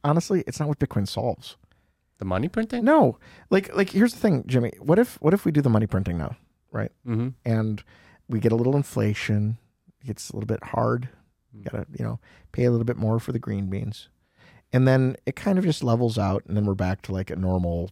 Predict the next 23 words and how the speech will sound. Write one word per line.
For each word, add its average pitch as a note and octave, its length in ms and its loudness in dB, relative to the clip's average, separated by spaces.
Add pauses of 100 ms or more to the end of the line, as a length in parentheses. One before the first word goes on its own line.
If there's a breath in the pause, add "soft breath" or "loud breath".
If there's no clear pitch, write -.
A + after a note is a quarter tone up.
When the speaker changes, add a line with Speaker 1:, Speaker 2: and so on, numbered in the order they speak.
(120)
Speaker 1:
three G2 180 0
or F2+ 60 0
four F2 180 -4
percent F2 260 -8
growth. - 360 -10 (360)
Speaker 2:
You G#2+ 140 -4
really A2 240 2
think G#2+ 240 -4
it'll G#2+ 180 0
level F#2 300 -2
out? A2+ 220 -4 (120)
Speaker 1:
I, F#2 120 -6 (200)
I - 60 -6
don't C#3+ 140 -2
know. F3 120 0 (140)
I'm C3 60 0
just B2 120 4
saying, E3+ 140 6
let, E3 220 6
let's F3+ 180 4
say F#3 120 4
it D3 60 2
does. A#2+ 320 2